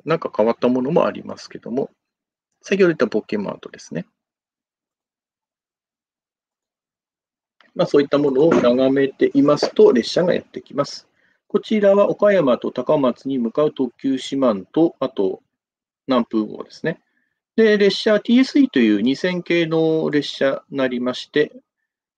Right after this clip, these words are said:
で、まあ、ディーゼルカーです。で、こちらの方は、まあ、もう今ジェイアール四国の主力の列車になってまして、で、カーブを曲がるときに結構思いっきり車体を傾けて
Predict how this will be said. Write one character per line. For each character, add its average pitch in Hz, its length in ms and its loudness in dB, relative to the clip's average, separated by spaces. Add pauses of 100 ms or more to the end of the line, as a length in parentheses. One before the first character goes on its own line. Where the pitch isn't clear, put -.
で、 160 560 0
ま 170 120 0
あ、 - 20 2
デ 120 100 2
ィ - 20 4
ー 117 40 -6
ゼ 127 120 4
ル 117 80 -4
カ - 120 -6
ー - 60 -10
で 107 100 -6
す。 - 260 -16 (120)
で、 208 100 -4
こ 170 120 -2
ち 190 160 -6
ら 196 100 2
の 208 120 2
方 190 280 4
は、 147 220 2 (720)
ま 196 140 0
あ、 - 40 -4
も 185 180 0
う 175 40 2
今 147 160 2
ジ 135 120 0
ェ 151 40 4
イ 147 40 2
ア - 20 2
ー 123 40 2
ル 110 60 -2
四 - 120 -14
国 123 280 -4
の 104 60 -2
主 - 160 -6
力 120 320 -2
の 123 200 -2
列 113 200 -2
車 117 220 -4
に 117 120 -2
な 117 120 -2
っ - 60 -20 (120)
て 92 100 -10
ま 92 180 -16
し - 200 -16
て、 123 240 -4 (380)
で、 170 100 -2
カ 320 180 2
ー 285 40 6
ブ 185 100 4
を 123 80 6
曲 110 180 2
が 113 120 2
る 120 120 -4
と 135 100 -4
き - 140 -14
に 120 140 -6
結 - 220 -6
構 120 100 0
思 147 160 0
い - 20 -4
っ - 20 -4
き - 140 -6
り 170 160 0
車 151 180 -2
体 151 200 2
を 143 60 2
傾 139 400 -2
け - 120 -6
て - 220 -10